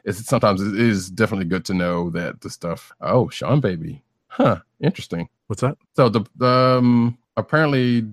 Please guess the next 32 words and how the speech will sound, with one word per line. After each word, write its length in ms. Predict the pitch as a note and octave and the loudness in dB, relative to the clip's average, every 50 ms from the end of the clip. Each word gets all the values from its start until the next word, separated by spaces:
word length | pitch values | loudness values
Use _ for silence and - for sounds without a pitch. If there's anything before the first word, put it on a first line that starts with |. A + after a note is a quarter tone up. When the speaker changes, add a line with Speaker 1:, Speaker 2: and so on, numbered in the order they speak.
| A2+ - _ _ - | -12 -20 _ _ 2
Speaker 1:
well, 140 | D#3 D3+ | 4 4
it's 100 | D3+ C#3 | 4 4
like 140 | E3 F3+ D3+ | 4 4 6
I 20 | C3+ | 6
said, 120 | D#3+ - | 6 6
I've, 260 | - D#3 G3 G3 - - | 6 4 4 4 2 0
I 80 | - E3+ | -2 0
saw 160 | - G3 F3 | 2 2 0
this 140 | E3 D3+ C3+ | 2 2 2
on 100 | C#3 B2+ | 0 0
Twitter 220 | - - C3+ B2 | 2 2 0 0
from 200 | A2 - A#2 G#2+ | 0 0 -2 -2
various 260 | G2 A2+ A#2 A2+ G2+ - | 0 0 0 0 0 -2
people, 360 | - A2 F#2+ - F#2+ G2 F2+ | -4 -4 -4 -4 -4 -4 -2
but 320 | F2+ G2+ G2+ F#2+ D2 F2+ | -2 -2 -2 -2 -4 -4
the, 200 | G#2 A2+ G#2+ G#2+ | -4 -2 -2 -2
so 160 | - - A2 | -2 -2 -2
there's 180 | G2 A2+ A2 G2+ | 0 0 -2 -2
a 60 | G#2+ | -2
person 500 | - - B2+ A#2 - A#2 G#2+ G2+ G2+ G2 | 0 0 0 0 0 0 0 0 0 0
going 180 | G2+ G2+ G2 F#2+ | 0 0 0 0
by 80 | F#2+ | 0
the 40 | F#2 | 0
name 140 | F#2+ G2 F#2 | 0 0 0
of 60 | E2+ | 0
Sean 200 | - G#2+ G2+ F#2+ | 0 2 2 2
Baby 240 | F2+ F#2 F#2 F2+ F#2+ | 2 2 0 0 0
who 260 | F#2 - B2 A2+ A2+ G#2 | 2 2 2 2 2 2
was 240 | F2+ G#2+ A2 G2 | 2 2 2 2
a 80 | F#2 G2 | 2 2
noted, 340 | G2+ G2+ G#2+ G2+ G2+ G2 F#2+ | 2 2 2 2 2 2 2
um, 420 | G2+ G2 F#2+ F#2 F2+ F2+ F2+ - | 2 4 4 2 2 0 -2 -4